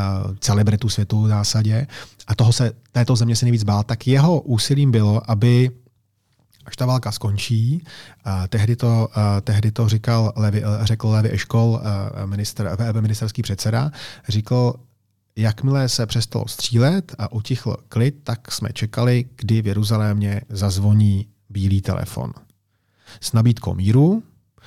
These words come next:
my vás uznáme, uva-, uzavřeme s vámi mír a vy nám vrátíte to, to, to, co jste nám vzali."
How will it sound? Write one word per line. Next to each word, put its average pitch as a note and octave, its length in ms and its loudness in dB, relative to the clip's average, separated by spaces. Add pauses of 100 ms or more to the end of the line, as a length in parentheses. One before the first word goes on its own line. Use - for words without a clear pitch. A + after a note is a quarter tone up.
(180)
my A2 80 0
vás A2 220 0
uznáme, A2 720 2 (760)
uva-, A2 300 0
uzavřeme A2+ 360 2
s - 80 -2
vámi A2+ 180 2
mír G#2 220 2
a - 60 -4
vy A2 100 0
nám A2 160 0
vrátíte G#2 400 -2
to, - 60 -10 (160)
to, G#2 140 -6
to, - 220 -10
co G#2 140 -4
jste - 140 -4
nám G2+ 140 0
vzali." F2+ 240 -2